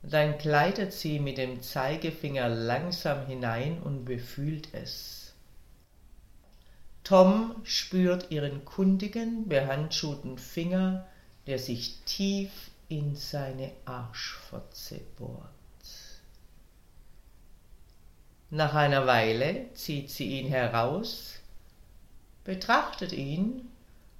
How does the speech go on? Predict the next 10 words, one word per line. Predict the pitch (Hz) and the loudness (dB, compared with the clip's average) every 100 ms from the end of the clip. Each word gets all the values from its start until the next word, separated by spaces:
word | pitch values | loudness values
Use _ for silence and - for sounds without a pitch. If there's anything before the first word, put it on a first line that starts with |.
| - | -16
und | - 143 127 120 | -6 -6 -4 -6
wirft | 117 165 240 - - | -2 0 -2 -6 -6
ihm | 156 139 | -4 -4
einen | 139 131 131 123 120 | -2 -2 -2 -4 -4
wohlwollenden | 113 139 185 185 139 135 135 127 131 127 | -2 0 0 0 2 2 2 -4 -6 -8
Blick | 120 120 120 120 - | -8 -8 -8 -10 -12
zu. | - 120 120 123 - - - - - - - - - - - - - - - - | -10 -8 -8 -8 -12 -18 -20 -20 -20 -20 -20 -20 -20 -20 -20 -20 -20 -20 -20 -6
„Gut | 165 269 - | 0 2 2
gemacht, | 392 311 139 127 - - | 0 4 6 4 0 -2
Gummiobjekt. | 143 131 123 120 120 123 113 - - - - | -2 0 2 0 0 -4 -4 -8 -12 -2 -2